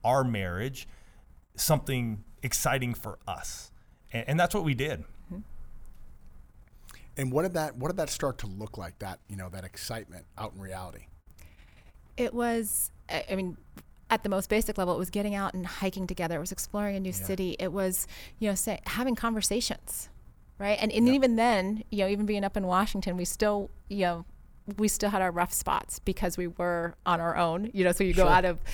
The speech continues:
Speaker 2: you go out of having the comfort of family or your support network. And yet it was still, it still wasn't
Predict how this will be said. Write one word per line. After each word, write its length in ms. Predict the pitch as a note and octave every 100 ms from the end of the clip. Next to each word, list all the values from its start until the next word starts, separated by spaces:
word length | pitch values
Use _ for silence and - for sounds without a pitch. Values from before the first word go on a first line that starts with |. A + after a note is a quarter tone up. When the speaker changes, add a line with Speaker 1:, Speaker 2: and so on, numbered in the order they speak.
| - -
Speaker 2:
you 80 | A3
go 60 |
out 100 | G#3
of 80 | G3
having 260 | A#3+ F#3+ F#3+
the 60 |
comfort 320 | - G#3+ F#3+ F3+
of 80 |
family 380 | - F3 F3 F3+
or 120 | E3+ F3+
your 160 | F3+
support 500 | E3+ F3 G3+ F#3 - - -
network. 420 | E3+ F#3+ F3 -
And 160 | F3 - - - -
yet 160 | G#3+ G3
it 100 | G3
was 100 | G3
still, 580 | - - G3+ G3 G3 G3+ - - - - - - _ _ -
it 140 | G#3
still 320 | - - G3+ F#3
wasn't 500 | - F3 G3 F#3